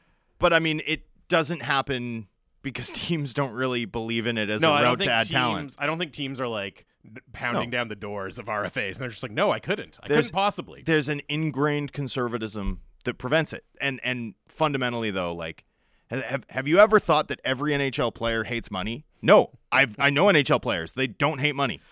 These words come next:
Speaker 2: Well, and the other part of this is,
Speaker 1: <laughs>
Speaker 2: like,
Speaker 1: Come
Speaker 2: I,
Speaker 1: on.
Speaker 2: I can see the point when it's Vegas.
Speaker 1: Play the ah sound effect.
Speaker 2: I can see the point where it's <laughs> Vegas or where it's Tampa Bay or something like that.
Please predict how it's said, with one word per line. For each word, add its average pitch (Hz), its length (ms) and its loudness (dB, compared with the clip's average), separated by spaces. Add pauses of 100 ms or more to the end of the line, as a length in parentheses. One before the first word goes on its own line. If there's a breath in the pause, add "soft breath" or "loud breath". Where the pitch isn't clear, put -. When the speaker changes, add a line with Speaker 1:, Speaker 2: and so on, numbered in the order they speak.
(120 soft breath)
Speaker 2:
Well, 180 180 4
and 156 120 0
the 156 60 2
other 165 180 2
part 143 200 0
of - 80 -8
this 160 220 8
is, 226 340 4
Speaker 1:
<laughs> - 0 -
Speaker 2:
like, - 280 -8
Speaker 1:
Come - 220 2
Speaker 2:
I, 160 80 6
Speaker 1:
on. 139 160 8
Speaker 2:
I 170 100 4
can 175 180 -6
see 190 220 -6
the 185 120 -2
point 127 400 -6
when 120 140 -6
it's 110 260 -10
Vegas. 107 240 -6
Speaker 1:
Play 180 140 10
the 196 180 4
ah 143 280 8
sound 127 300 0
effect. 87 280 -4
Speaker 2:
I 139 100 -2
can 156 140 -4
see 170 140 -4
the 185 80 -4
point 143 260 -2
where 135 80 0
it's - 140 -2
<laughs> - 40 -20
Vegas 123 460 -2
or 127 80 -2
where 107 220 -6
it's - 140 -12
Tampa 95 260 -8
Bay 92 220 -10
or 120 100 -4
something 127 300 -10
like 127 180 -8
that. 123 300 -4